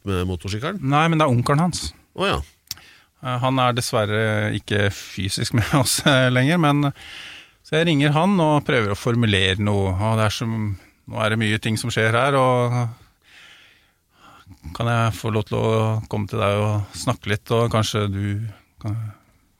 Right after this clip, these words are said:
Speaker 2: kan sette noen ord på disse tingene, og nå er det mye sterke opplevelser her.» Og... så vi får et godt vennskap der, og så gjør vi en del sånn, hva man kaller praksiser, og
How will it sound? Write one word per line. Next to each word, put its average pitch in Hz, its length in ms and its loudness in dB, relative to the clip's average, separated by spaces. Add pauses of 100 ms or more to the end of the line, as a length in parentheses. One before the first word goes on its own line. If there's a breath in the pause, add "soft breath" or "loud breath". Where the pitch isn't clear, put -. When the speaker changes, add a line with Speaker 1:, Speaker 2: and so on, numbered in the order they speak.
(120)
Speaker 2:
kan 107 140 -4
sette 110 220 0
noen 98 180 2
ord 95 100 -2
på 110 120 -2
disse 101 220 0
tingene, 92 380 -4
og 98 180 -2
nå 95 160 -4
er 95 140 -2
det 98 200 -2
mye 95 160 -6
sterke 95 340 -4
opplevelser 92 480 -6
her.» 92 180 -2
Og... 90 640 -8 (680 loud breath)
så - 220 -8 (560 loud breath)
vi 117 240 0 (100)
får 120 280 0
et 123 100 0
godt 127 180 -4 (600)
vennskap 123 500 -2
der, 247 420 -2
og 202 120 -4
så - 180 -6 (220)
gjør 123 580 0
vi 110 160 0
en 120 120 0
del 113 140 0
sånn, 110 280 -2 (480 soft breath)
hva 117 200 -6
man 110 140 0
kaller 110 220 0
praksiser, 127 880 -4
og 113 640 -4